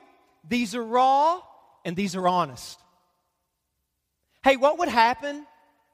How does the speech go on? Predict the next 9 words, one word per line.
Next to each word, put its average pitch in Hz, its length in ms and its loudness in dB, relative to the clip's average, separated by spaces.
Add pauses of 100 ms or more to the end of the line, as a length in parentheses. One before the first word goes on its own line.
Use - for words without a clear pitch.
(280)
if 214 160 -4
we 220 100 -10
stopped - 640 0
pretending 185 580 -10 (920)
and 151 80 -20
started 175 600 -2 (800)
to 147 80 -20
be 143 140 -8
honest? 113 440 -16